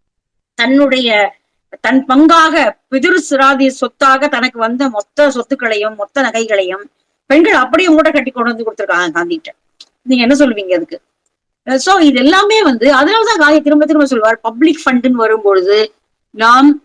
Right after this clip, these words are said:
இருநூறு சதவிகித சரித்தன்மையோடு இருக்க வேண்டும். ஒவ்வொரு பைசாவும் கணக்கு சொல்லணும், ஒவ்வொரு பைசாவுக்கும் கணக்கு சொல்லணும்.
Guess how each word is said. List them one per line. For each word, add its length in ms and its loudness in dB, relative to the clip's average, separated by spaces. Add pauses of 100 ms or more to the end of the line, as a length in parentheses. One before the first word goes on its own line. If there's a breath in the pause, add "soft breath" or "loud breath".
(460)
இருநூறு 560 2
சதவிகித 540 0 (360)
சரித்தன்மையோடு 760 0
இருக்க 220 -2
வேண்டும். 300 -4 (360)
ஒவ்வொரு 680 0
பைசாவும் 680 2 (320)
கணக்கு 300 -6
சொல்லணும், 340 -4 (360)
ஒவ்வொரு 420 -2
பைசாவுக்கும் 540 0
கணக்கு 260 -8
சொல்லணும். 320 -2